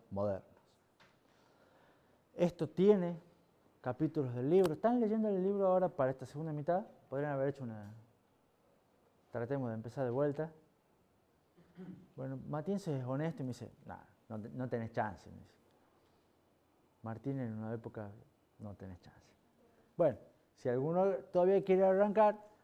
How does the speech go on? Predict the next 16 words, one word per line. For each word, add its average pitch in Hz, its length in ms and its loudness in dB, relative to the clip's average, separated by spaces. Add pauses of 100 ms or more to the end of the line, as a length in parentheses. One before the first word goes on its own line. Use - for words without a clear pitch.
(160)
estas 143 280 -4
son 147 200 -2
las 135 140 0
secciones 143 520 -2 (840)
recomendadas. 117 1040 -4 (3500)
Para 185 260 10
empezar 240 400 0
a 226 60 4
ver 208 160 4
memoria 180 320 2
virtual, 214 420 4 (600)
tengo 170 140 -2
que 131 40 -4
hacer 156 100 -6
un 139 120 -4
repaso, - 600 -4